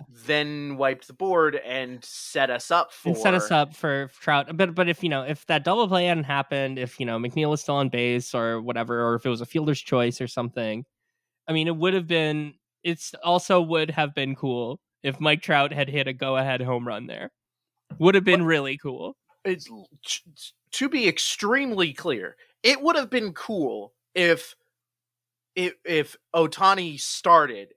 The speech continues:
Speaker 1: and Trout was, was first in the
Speaker 2: Yeah.
Speaker 1: lineup, and that, like, any, any scenario
Speaker 2: Where they're
Speaker 1: where the
Speaker 2: facing
Speaker 1: two
Speaker 2: each
Speaker 1: of
Speaker 2: other.
Speaker 1: them are facing each other would be cool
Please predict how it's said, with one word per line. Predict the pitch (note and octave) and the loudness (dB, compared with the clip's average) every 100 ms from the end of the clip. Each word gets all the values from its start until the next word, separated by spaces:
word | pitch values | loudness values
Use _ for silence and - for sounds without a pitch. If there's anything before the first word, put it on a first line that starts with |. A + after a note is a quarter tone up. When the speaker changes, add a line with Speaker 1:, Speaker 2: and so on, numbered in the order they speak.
| - | -10
Speaker 1:
and | D3 C3+ - _ | -8 -8 -14 _
Trout | - - D#3 C#3+ - - | -8 2 2 2 -4 -14
was, | C3 C3+ B2 G#2+ - - _ _ _ _ _ _ | -2 0 -2 -4 -14 -16 _ _ _ _ _ _
was | A#2 C3 B2+ - | -10 -4 -4 -4
first | - D3+ C#3 - - - - | -4 -2 0 -4 -8 -12 -10
in | D3+ | -8
the | C3 | -6
Speaker 2:
Yeah. | B2 C3 | -4 -2
Speaker 1:
lineup, | B2 A2+ - - | -2 -4 -6 -4
and | C#3 B2+ A#2 _ - | -4 -6 -12 _ -4
that, | D3 B2 - _ - | 0 0 -2 _ -12
like, | C3+ B2 - _ _ _ _ | -6 -6 -8 _ _ _ _
any, | G3 A#3+ D4 D#4+ D#4 C#4 _ - | -2 -2 -2 -12 -16 -20 _ -4
any | C4+ E4+ E4+ | -2 -4 -8
scenario | - B3 G#3+ F3+ D#3 C#3 A2 F#2+ G2 _ _ | -8 -8 -2 0 0 -2 -6 -10 -16 _ _
Speaker 2:
Where | - E3+ | -4 0
they're | D#3+ | 2
Speaker 1:
where | E3+ | 2
the | E3 | 0
Speaker 2:
facing | - - | -2 -4
Speaker 1:
two | B3 | 2
Speaker 2:
each | A#3 | 2
Speaker 1:
of | |
Speaker 2:
other. | E3 | 2
Speaker 1:
them | G3 F3+ | -2 -2
are | |
facing | E3 D#3+ D3 E3+ | -6 -6 -8 -8
each | E3 D#3 | -10 -4
other | E3+ E3+ | -4 -2
would | D3+ C#3 | -4 -6
be | C#3+ | -10
cool | - C#3+ C3+ C3 B2+ | -12 -12 -8 -8 -10